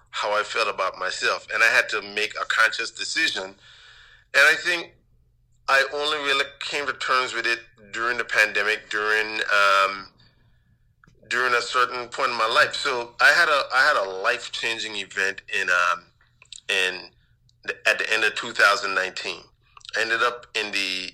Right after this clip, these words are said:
in the I C U, right? Um, and so when that happens,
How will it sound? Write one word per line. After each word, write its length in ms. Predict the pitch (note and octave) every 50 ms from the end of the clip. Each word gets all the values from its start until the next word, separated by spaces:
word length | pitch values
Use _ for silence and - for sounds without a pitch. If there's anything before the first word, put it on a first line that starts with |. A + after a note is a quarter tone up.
| _
in 100 | - F#2+
the 80 | G2 F#2 -
I 140 | G2 G2 G2+
C 340 | F#2+ - - A2 G2+ G2+ G2
U, 100 | F#2+ - - - - - -
right? 280 | F#2 F#2+ G2 G2+ - - - - - - - _ _ _ _ -
Um, 580 | G2 F#2+ F#2+ F#2 F#2 F#2 F2+ F2+ F2+ F2 E2+ _ - - _ _ _ _ _ _ _ _ _ _ _ A2
and 580 | G#2+ G#2+ G#2 G2+ G2+ G2 G2 G2 G2 F#2+ -
so 960 | - - - - C3+ C3+ C3 B2 A#2+ A#2 A#2 A2+ A2 A2 A2 A2 G#2+ G2+ - _ - - - _ _ _ _ _ _ _ _ _ _ _ _ _ _ _ _ _ _ _ _ A#3 G3
when 240 | F3 - - - - -
that 180 | F#3 G3+ G3+
happens, 600 | F3+ G3 G3 F#3+ - G3 G3 G3 F3 - - -